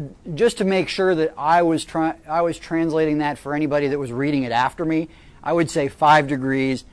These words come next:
of genu varum. Only because there is oftentimes the confusion of, "Well, how, how is he measuring it?" That way you can't get confused.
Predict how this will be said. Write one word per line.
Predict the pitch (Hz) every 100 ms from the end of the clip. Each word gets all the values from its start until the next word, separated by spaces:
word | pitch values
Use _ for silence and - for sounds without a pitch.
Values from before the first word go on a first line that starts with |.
| -
of | - 120 107
genu | 110 135 135 127 -
varum. | 113 120 120 101 101 104 - - - - - - - - -
Only | 180 202 196
because | 175 - 160 151 143 - - - - - -
there | 127 143
is | 143
oftentimes | 151 165 156 151 156 143 120
the |
confusion | - 139 135 151 143 131
of, | 123 120 117
"Well, | 127 123 117 110 - -
how, | - 151 151 123 117 120
how | 139
is | 151
he | 131
measuring | 131 131 123
it?" | 107 -
That | 143 180
way | 170
you | 151
can't | - 160 147 123
get | 139
confused. | 139 117 131 123 104